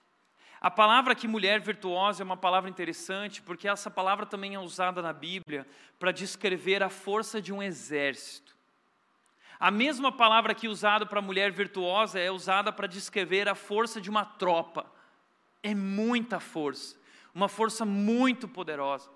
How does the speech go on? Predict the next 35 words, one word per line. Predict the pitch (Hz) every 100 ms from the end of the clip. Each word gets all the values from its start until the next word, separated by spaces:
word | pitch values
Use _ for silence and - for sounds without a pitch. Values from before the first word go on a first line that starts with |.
| _ _ _ _ _ _ _ _ _ _ - -
Então, | 277
quando | 285 330
a | 277
Bíblia | 180 277 277 226
descreve | 208 - 226 233 226
a |
mulher, | 208 190 185 220 220
ela | 202 214
des-, | 208 -
ela | 226 240 302
não | 320
descreve | 277 - 254 247
a |
mulher | 220 202 190 214 233
como | - 220
o | 214
sexo | - 214 - 202
frágil. | - 190 165 165 135 113 - _ _ _ _ _ _ _ _ _ - -
Ela | 233 254 269
descreve | - 262 262 277
a | 247
mulher | 220 226 247 254
como | 240 226
uma | 220 220
mulher | 220 202 233
forte. | 226 - - 185 185 190 180 - - 123 _ _ _ _ _ -
Esse | 254 254 277
é |
o | 220
padrão | - 226 180 170 226 254 262
de | 196 190
feminilidade | 233 214 208 190 156 170 180 196 208 - - -
segundo | - 220 190 220
a |
Bíblia. | 208 262 254